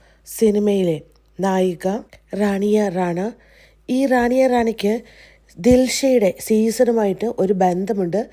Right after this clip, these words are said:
പ്രേക്ഷകർക്ക് അതറിയാമെങ്കിൽ കമന്റ് ചെയ്യാനായിട്ട് മറക്കരുത്.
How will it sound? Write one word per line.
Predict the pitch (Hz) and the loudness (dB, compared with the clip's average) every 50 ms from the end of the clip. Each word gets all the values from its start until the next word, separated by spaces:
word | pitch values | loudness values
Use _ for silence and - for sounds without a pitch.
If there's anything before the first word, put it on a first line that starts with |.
| - | -20
പ്രേക്ഷകർക്ക് | - - - _ _ - 254 247 240 240 - - 277 262 262 240 - 247 - - - | -20 -20 -20 _ _ 0 2 2 2 2 0 0 2 2 2 2 0 -4 -6 -4 -2
അതറിയാമെങ്കിൽ | 190 208 196 214 208 196 196 208 220 220 208 190 175 196 226 247 - - - - _ _ - - | 0 0 2 2 2 4 4 4 2 2 2 0 0 0 0 -2 -4 -14 -20 -20 _ _ -4 -2
കമന്റ് | 254 262 269 277 254 | 0 0 0 -2 -2
ചെയ്യാനായിട്ട് | 240 220 - 233 214 208 202 202 185 - 175 - - - | -4 -4 0 0 0 2 0 -2 -4 -4 -6 -10 -8 -8
മറക്കരുത്. | 170 170 165 160 - - 190 165 151 156 180 233 | -6 -6 -6 -6 -4 -4 -4 -4 -4 -6 -6 -8